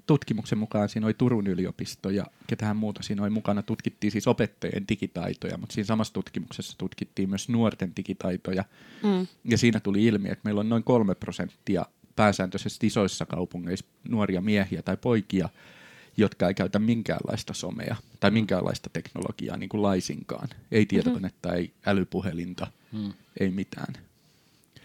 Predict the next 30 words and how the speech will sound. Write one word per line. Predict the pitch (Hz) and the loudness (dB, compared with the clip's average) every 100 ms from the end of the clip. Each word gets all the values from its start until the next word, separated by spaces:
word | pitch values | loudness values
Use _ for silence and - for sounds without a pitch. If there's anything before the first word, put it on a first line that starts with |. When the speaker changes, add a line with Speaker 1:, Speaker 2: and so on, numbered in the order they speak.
| _ | _
Speaker 1:
Ja, | 117 101 - | 4 4 2
ja | 117 | 4
toisaalta | 139 156 131 107 | 6 8 6 2
se | |
on | 110 107 | 0 0
niin | 107 | 2
kuin | 110 | 2
aika | 107 104 - - - - - _ - - | 2 0 -4 -20 -20 -20 -20 _ -6 6
hienoa, | 117 139 175 175 - - - | 8 10 8 6 4 -6 -4
että | 117 107 - 104 | -2 0 2 4
on | 120 107 107 | 4 4 4
näin, | 107 107 | 4 2
mutta | 104 | 0
toisaalta | - 120 107 - | 4 4 4 0
se | |
on | 107 | -2
tosi | 135 127 | 0 2
huolestuttavaa, | 101 117 101 101 - - 101 98 | 2 4 2 2 -4 -8 -4 -2
koska | 98 113 127 | -2 -4 -4
kaikki | 160 - 101 | -4 -2 -2
meidän | 98 95 | 0 0
palvelut | 95 95 92 95 - | 2 2 2 -2 -2
on | 110 92 - _ _ - | 0 0 -4 _ _ -10
Speaker 3:
Mm. | 117 110 107 | -6 -4 2
Speaker 1:
tuolla | - | 4
Speaker 2:
Kyllä. | 226 226 - _ _ _ - | 4 2 -2 _ _ _ 2
Ja | 208 | 8
myös | 202 | 8
Speaker 1:
tietotekniikkamaailmassa. | 190 175 196 - - - 98 95 98 - | 8 6 6 4 2 2 4 2 0 0
Speaker 2:
sosiaaliset | 175 175 160 170 165 | 4 6 6 4 2